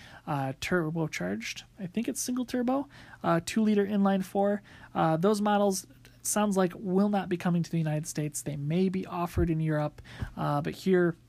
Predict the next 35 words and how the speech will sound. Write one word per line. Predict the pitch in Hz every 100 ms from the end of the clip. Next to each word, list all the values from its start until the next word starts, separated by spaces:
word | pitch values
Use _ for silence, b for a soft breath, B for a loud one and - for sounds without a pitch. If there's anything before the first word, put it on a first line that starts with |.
| -
we're | 185 170
making | 175 175 170
do | 170 160 151 B B -
with | 151
just | - 165 151 -
the |
six | - 156 147 -
pot. | 151 131 - - - - _ - - - - - -
Uh, | 170 165
the |
standard | 170 214 214 196
vehicle, | 202 190 202 190 B B B
uh, | 180 165 165
is | 170
gonna | 180 180
weigh | 180 180
in | 180
at | 156
about | 170 170 -
thirty-four | - - 185 185 - 170
hundred | 156 156 143
pounds, | - 220 233 226
which | 202 202
is | 202 196
a |
little | 170 175 214 330 359
bit | 294 214
heavier | 208 185 185 175
than | 170 165
I |
think | 156 - 175 -
what | 175 160
some | - - 165 160
people | - 170 160 156
expected, | 156 - - - 175 - 185 175